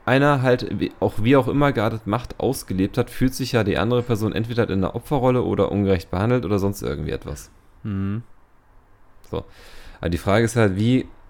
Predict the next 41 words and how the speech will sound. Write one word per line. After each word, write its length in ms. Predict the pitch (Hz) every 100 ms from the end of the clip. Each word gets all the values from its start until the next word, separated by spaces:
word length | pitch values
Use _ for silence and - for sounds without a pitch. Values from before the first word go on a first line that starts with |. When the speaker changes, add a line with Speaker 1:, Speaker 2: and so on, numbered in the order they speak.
| - - - - _ - - - - - - -
Speaker 1:
gehe 140 | 95 113
ich 100 | -
denn 80 | 110
damit 260 | 98 98
um? 140 | 110 107
Und 60 | 90
ich 80 |
finde 180 | - 110
den 160 | 95 90
Ansatz 380 | 107 139 113 -
von 100 | 98
diesem 180 | 95
Zitat 420 | 90 - 101 117 -
eher 140 | 82
spannend, 500 | 82 - 85 98 135 - -
<laughs> 120 | 104 95
ne, 200 | 104 117
dass 180 | 104 -
er 80 | 101
dann 160 | 98
sagt, 260 | 95 127 - - - - - - -
wer 440 | - 101 110 104 -
halt 280 | 98 98 87
nicht 260 | 101 156 -
in 120 | 104
der 120 | 95
Lage 420 | 87 87 90 92
ist, 420 | 90 90 - - -
Macht 340 | 92 120 -
bei 120 | 104
sich 160 | 95 92
selber 340 | - 110 120
zu 160 | - 107
akzeptieren, 840 | 92 - - 80 - 135 127 123 170 - - - - - - -
zu 160 | -
finden 440 | 98 - 120 143 120
und 120 | 107
zu 100 | -
formen 440 | - - 104 123
und 100 | 104
auszuleben, 760 | 85 113 - - 80 78 78 135